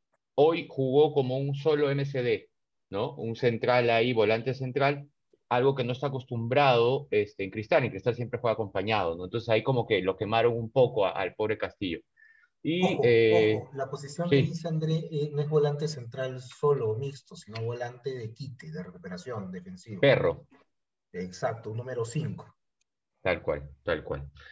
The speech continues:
Speaker 1: Bueno, entonces, eh, la verdad que yo, como decía también en el grupo de WhatsApp, yo más que el resultado, más allá, o sea, siempre suma a ganar, la verdad que me tiene sin cuidado si perdemos,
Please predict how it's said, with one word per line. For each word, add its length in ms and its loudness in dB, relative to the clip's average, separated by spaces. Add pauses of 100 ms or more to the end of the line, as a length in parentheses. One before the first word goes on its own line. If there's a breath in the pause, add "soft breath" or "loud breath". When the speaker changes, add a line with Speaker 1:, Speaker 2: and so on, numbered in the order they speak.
(240 loud breath)
Speaker 1:
Bueno, 540 4
entonces, 600 2 (320)
eh, 920 10
la 140 6
verdad 300 8
que 260 4
yo, 160 0
como 160 2
decía 180 0
también 220 0
en 80 0
el 60 0
grupo 240 -2
de 60 4
WhatsApp, 480 0 (300)
yo 360 -2
más 220 0
que 120 0
el 60 2
resultado, 1000 2
más 160 -14
allá, 340 2
o 60 -2
sea, 140 0
siempre 400 2
suma 480 2
a 40 2
ganar, 440 -2 (480)
la 80 -6
verdad 260 2
que 80 2
me 80 0
tiene 240 -2
sin 140 -6
cuidado 300 2
si 120 -4
perdemos, 640 2